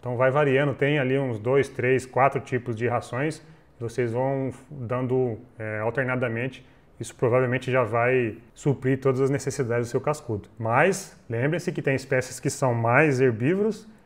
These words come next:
e tem espécies de cascudo que são mais carnívoros. Então tenta sempre balancear isso, mas um cascudo herbívoro vai aceitar de bom grado um camarãozinho, por exemplo, ali, uma artêmia congelada ou um bloodworm.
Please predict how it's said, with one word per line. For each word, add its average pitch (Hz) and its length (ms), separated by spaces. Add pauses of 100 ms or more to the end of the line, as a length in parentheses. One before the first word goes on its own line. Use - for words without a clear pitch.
(100)
e - 60
tem 135 160
espécies 147 540
de 139 80
cascudo - 400
que 147 60
são 160 160
mais 131 260
carnívoros. 117 460
Então 110 220
tenta 127 300
sempre 143 500 (240)
balancear 127 600
isso, 151 340 (240)
mas 135 220
um 156 60
cascudo 151 360
herbívoro 151 460
vai 143 180
aceitar 156 640
de 131 80
bom 135 240
grado 139 420 (400)
um 139 600
camarãozinho, 139 720
por 120 160
exemplo, 117 360
ali, 117 280
uma 117 160
artêmia 120 480
congelada 113 720 (400)
ou 117 260
um 113 200
bloodworm. 117 640